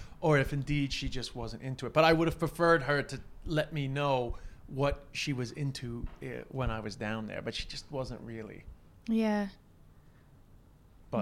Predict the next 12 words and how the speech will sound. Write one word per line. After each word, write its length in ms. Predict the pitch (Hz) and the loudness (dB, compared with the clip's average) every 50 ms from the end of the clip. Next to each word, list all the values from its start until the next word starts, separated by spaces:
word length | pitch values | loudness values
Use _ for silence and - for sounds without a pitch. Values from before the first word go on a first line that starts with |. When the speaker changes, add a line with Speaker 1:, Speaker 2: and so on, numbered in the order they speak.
| - - | -2 0
Speaker 2:
I'm 60 | - | 0
Speaker 1:
whatever. 140 | - 196 190 | 0 2 4
Speaker 2:
sorry. 240 | 185 185 190 185 185 - - - - - - | 4 4 4 2 0 -2 -6 -12 -10 -6 0
Speaker 1:
No, 200 | 160 180 202 202 196 202 | 4 6 6 6 4 2
no. 200 | 202 190 185 - - 135 123 127 - - - 156 - - - - - - - - - - - - | 0 0 0 -2 -6 -12 -12 -12 -14 -14 -14 -12 -12 -14 -14 -16 -16 -16 -16 -18 -20 -16 -8 -2
Speaker 2:
No. 320 | 208 190 185 190 190 190 190 - - - - | 0 0 2 2 0 0 -2 -6 -12 2 10
<laughs> 80 | - 320 - - - 453 440 - - 494 480 466 - - - 466 494 - - - 466 539 - - - - 554 554 554 - 440 494 480 480 - - - - 571 - 381 - - - - 415 480 - - | 10 10 12 12 12 12 12 12 12 12 12 12 10 4 4 4 4 4 2 4 4 4 4 2 6 6 6 6 6 8 12 12 12 12 12 12 8 4 4 4 4 4 4 -6 -6 -6 -6 -6 -6
Speaker 1:
So, 200 | - - - 523 | -2 6 10 12
uh, 480 | - 440 - 123 - 123 120 120 120 123 - | 12 12 12 12 10 6 6 4 4 2 4
but 120 | 160 165 | 6 6
anyway, 380 | 175 185 180 165 147 139 135 127 - - - | 8 8 8 8 8 6 6 2 -2 -6 -4
uh, 300 | - 143 135 127 123 123 | 0 0 2 2 0 0